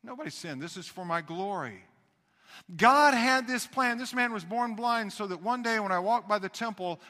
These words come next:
I could show you who I am. And you say, "Is that really what he's saying?" That's exactly what he's saying. And it's a crisis of belief for the, for the disciples. It, you think about this.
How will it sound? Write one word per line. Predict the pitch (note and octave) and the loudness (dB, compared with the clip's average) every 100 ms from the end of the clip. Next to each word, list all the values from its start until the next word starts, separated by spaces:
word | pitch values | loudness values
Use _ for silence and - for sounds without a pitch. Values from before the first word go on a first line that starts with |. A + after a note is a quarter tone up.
| - | -10
I | F3+ G3+ | -4 -4
could | F3+ D3 | -6 -8
show | - A#3 A#3 | -8 -6 -6
you | F3+ D#3+ | -6 -10
who | F3 G#3+ | -10 -6
I | F3 D#3+ D3 | -6 -6 -8
am. | F#3 E3+ A#2 G2+ _ _ _ _ _ _ _ _ _ _ _ _ _ _ _ _ _ _ _ | -8 -8 -10 -18 _ _ _ _ _ _ _ _ _ _ _ _ _ _ _ _ _ _ _
And | E3+ | -12
you | F3 | -10
say, | - F#3 D3 B2 - - - - - | -4 -2 0 -2 -8 -20 -20 -20 -10
"Is | F3+ F3+ | -6 -2
that | G#3 | -2
really | A#3 | -2
what | A#3 A3 | -4 -6
he's | G#3+ | -6
saying?" | A#3+ | -8
That's | A3+ G3+ | -6 -8
exactly | C#3 A#2+ G#3+ C4+ A#3 | -10 -10 -10 -10 -10
what | D3 | -12
he's | G#2+ | -12
saying. | - A#2+ - _ _ _ _ _ _ _ _ _ | -16 -16 -20 _ _ _ _ _ _ _ _ _
And | A3 | 2
it's | A#3 | 2
a | A#3+ | -2
crisis | - C4+ D4+ C4+ | 4 4 4 0
of | B3 | -4
belief | G#3+ C#4 C#4 | 0 -2 -2
for | A#3 | -2
the, | G3+ F#3+ - - | -2 -2 -8 -14
for | A#3 | -8
the | G#3+ | -6
disciples. | G3+ - B3+ C4+ F#3 B2+ - - - - | -6 0 2 2 -2 -8 -10 -20 -20 -20
It, | - _ _ _ _ _ _ _ - - | -20 _ _ _ _ _ _ _ -20 -8
you | A#3 D4+ | -2 0
think | E4 C4+ | -2 2
about | A3 - | 2 2
this. | D#3+ A2 - - | -2 -6 -12 -18